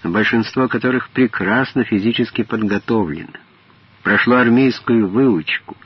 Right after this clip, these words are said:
умеет пользоваться оружием, знакомо с методами диверсионной работы. Ежегодно тысячи выпускников школ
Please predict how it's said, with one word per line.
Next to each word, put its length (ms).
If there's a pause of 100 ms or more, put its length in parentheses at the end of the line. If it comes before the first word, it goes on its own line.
(260)
умеет 320
пользоваться 680
оружием, 580 (320)
знакомо 640
с 180
методами 680 (120)
диверсионной 760
работы. 340 (1900)
Ежегодно 640
тысячи 460
выпускников 800
школ 500